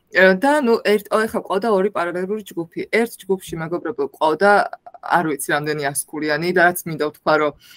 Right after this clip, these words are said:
ე, ძალიან იშვიათი არის, იმიტომ რომ ძალიან ბევრი, როგორც ვთქვით, ქვიზები არის, ძალიან მსუყეა, რაღაც ოცი, ოცდაათი და შესაბამისად, ნუ, გეკარგება ეს ქულები, მაგრამ, ნუ, კარგად, ე, წავიდნენ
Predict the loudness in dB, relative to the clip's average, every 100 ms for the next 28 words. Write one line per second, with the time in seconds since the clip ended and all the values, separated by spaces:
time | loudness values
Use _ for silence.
0 | _ _ -8 -4 2 4 4 2 -4 -2
1 | -2 -2 -2 0 2 2 0 -4 -2 -4
2 | -2 0 2 2 0 -2 0 -2 -2 -6
3 | -12 _ _ -8 -6 -4 -4 -4 -4 -4
4 | -2 -2 0 0 0 0 0 0 2 0
5 | 0 -4 -6 -4 -2 -2 -2 -4 -4 -2
6 | -4 -2 0 0 0 -4 -2 0 2 4
7 | 2 0 -4 -6 -16 -20 -4 2 4 4
8 | 2 0 -2 -4 -6 -8 -10 -10 -8 -4
9 | 0 2 2 2 0 -2 -2 -4 -8 -6
10 | -2 0 -2 -4 -8 -10 -4 0 0 0
11 | 0 0